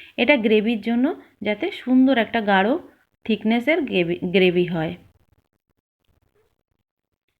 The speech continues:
এবার ওই কড়ার মধ্যেই আমি আরও সামান্য একটু সর্ষের তেল দিয়ে দিলাম। ফোড়নে দিয়েছি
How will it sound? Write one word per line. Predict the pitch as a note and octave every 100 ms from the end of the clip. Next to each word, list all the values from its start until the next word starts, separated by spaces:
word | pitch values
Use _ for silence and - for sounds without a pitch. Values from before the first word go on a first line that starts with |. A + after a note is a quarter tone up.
| _ _ _ _ _ _ _ _ -
এবার | C4+
ওই | C4+ C4
কড়ার | B3+ A#3+ A#3+
মধ্যেই | A#3 A3+ C#4
আমি | C4 B3+ F#4+ - _ -
আরও | G#3 A#3
সামান্য | B3 G3+ G3+ G3+
একটু | G3+
সর্ষের | C#4+ A#3+ - F#3+
তেল | G3 G3
দিয়ে | F3+ F3
দিলাম। | F3 E3+ F3
ফোড়নে | A3+ A#3 B3 B3+
দিয়েছি | A3 G#3+ G3+